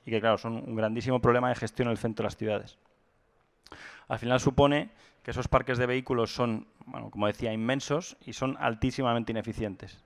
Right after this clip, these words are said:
O sea, al final el noventa y cinco por ciento del tiempo, noventa y cinco, noventa y seis, noventa y siete por ciento incluso, hay debate sobre esto, el coche está parado, completamente parado. Entonces, claro, es, es un activo que se está poniendo un peso económico enorme,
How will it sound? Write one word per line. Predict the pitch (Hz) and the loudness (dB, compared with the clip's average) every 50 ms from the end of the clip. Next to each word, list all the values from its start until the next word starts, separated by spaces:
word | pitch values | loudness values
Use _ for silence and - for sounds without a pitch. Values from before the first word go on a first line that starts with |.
| _ _ | _ _
O | _ | _
sea, | - 120 | -12 -10
al | 107 | -8
final | - 113 110 113 120 | -6 -4 -2 0 0
el | 120 117 | 0 0
noventa | 113 113 110 110 | -2 -2 -4 -4
y | 101 | -6
cinco | 123 117 120 127 | -6 -6 -4 -2
por | 120 120 | -2 -2
ciento | - 131 120 113 120 | -2 -2 0 2 0
del | 113 110 | 2 2
tiempo, | 123 131 131 123 127 | 0 -2 -2 0 0
noventa | 120 117 113 110 107 | 0 0 -2 -4 -6
y | 110 | -6
cinco, | - - 131 127 135 | -6 -4 -2 0 2
noventa | 131 127 123 113 117 | 2 2 0 -2 -4
y | 104 | -4
seis, | 120 131 123 | -4 -2 -2
noventa | 127 117 113 110 110 | -2 -2 -2 -2 -2
y | 110 104 | -4 -4
siete | - 131 127 123 127 | -4 -4 -4 -2 -2
por | 117 113 104 | -2 -2 -2
ciento | 120 120 113 113 | -4 -4 -6 -6
incluso, | 104 101 113 120 117 - 139 143 151 - - - - - - _ | -8 -8 -10 -12 -8 -6 -6 -6 -6 -10 -16 -20 -20 -20 -20 _
hay | - 107 110 | -6 -4 -2
debate | 113 120 123 120 117 117 | 0 2 2 2 2 0
sobre | 113 117 113 117 | 0 0 -2 -2
esto, | 113 - - 139 - - - - - - _ _ | -2 -4 -4 -6 -6 -8 -16 -20 -20 -20 _ _
el | - 110 | -10 -8
coche | 117 120 120 | -8 -8 -8
está | 120 - 139 135 | -2 0 0 2
parado, | - 110 113 120 110 95 110 | 2 2 4 4 4 2 0
completamente | - 107 101 113 110 120 120 123 110 117 | -4 -8 -6 -2 -2 0 0 0 -2 -2
parado. | - 107 107 107 104 110 - | -2 0 0 -2 -2 -6 -10
Entonces, | 113 127 117 110 101 - | -12 -10 -8 -8 -6 -2
claro, | - 131 123 | 0 0 0
es, | 110 - - | 0 -2 -6
es | - 120 131 | -8 -4 0
un | 143 | 0
activo | 143 135 - - 156 139 123 113 | 0 0 0 -2 0 0 2 0
que | 107 110 104 110 - _ _ _ | 0 -2 -4 -6 -10 _ _ _
se | - 113 | -16 -8
está | - 127 123 | -4 -4 -2
poniendo | 123 131 135 139 135 123 113 110 113 - - - _ - | -2 0 0 0 2 2 2 2 0 -6 -20 -20 _ -10
un | 143 127 123 | -10 -4 -2
peso | - 143 - - 143 | 0 0 0 -2 -2
económico | 131 131 127 139 139 135 123 - 113 | -2 -2 0 0 0 -2 -2 -2 -2
enorme, | 113 131 143 147 147 151 190 269 | 0 2 2 0 0 -4 -8 -10